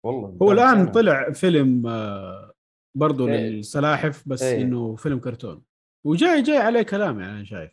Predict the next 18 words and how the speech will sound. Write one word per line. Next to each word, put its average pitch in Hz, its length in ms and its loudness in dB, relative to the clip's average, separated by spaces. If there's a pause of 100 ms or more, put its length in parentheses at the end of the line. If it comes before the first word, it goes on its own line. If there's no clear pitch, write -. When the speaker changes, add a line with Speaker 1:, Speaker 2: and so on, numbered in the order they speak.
(140)
Speaker 1:
شايف، 147 460 2
إيه. 117 420 -2
جايبين 139 320 -4
رافائيل 131 560 -2
عملاق. 123 480 -6
Speaker 2:
Teenage 139 1120 0 (300)
Speaker 1:
Mutant 123 480 -14
Ninja 131 260 -12
Turtles. - 680 -16 (240)
Speaker 2:
Movie 120 540 -2 (160)
Speaker 1:
ما 127 60 -2
أدري 135 220 -2
نتفليكس 123 240 0
ولا 123 160 -2
Speaker 2:
two - 20 -4
thousand 113 380 -4
twenty-two. 107 40 -2
Speaker 1:
إيش. 104 500 -6